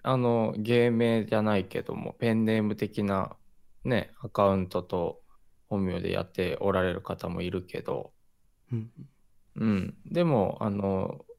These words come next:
Speaker 1: それってどっちかというとサービス寄りな人たちが多くないかな？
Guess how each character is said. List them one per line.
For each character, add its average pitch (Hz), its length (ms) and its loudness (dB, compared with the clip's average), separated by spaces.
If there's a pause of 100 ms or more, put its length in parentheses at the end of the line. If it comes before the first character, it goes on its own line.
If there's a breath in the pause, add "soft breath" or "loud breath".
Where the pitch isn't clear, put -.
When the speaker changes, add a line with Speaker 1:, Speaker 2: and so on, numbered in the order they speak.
(580)
Speaker 1:
そ 175 160 -2
れ 208 100 2
っ - 20 -2
て 180 180 -12
ど 113 140 2
っ 107 40 0
ち - 120 -10
か 175 120 -4
と 180 100 -2
い 180 60 2
う 175 40 -2
と 101 160 0
サ 156 280 2
ー 170 40 0
ビ 175 140 0
ス 175 180 -4
寄 165 160 4
り 165 120 0
な 165 160 2
人 156 240 -4
た 101 140 -2
ち - 160 -8
が 90 100 0
多 90 200 0
く - 160 -8
な 82 140 -6
い - 60 -8
か - 180 -4
な？ 87 300 -8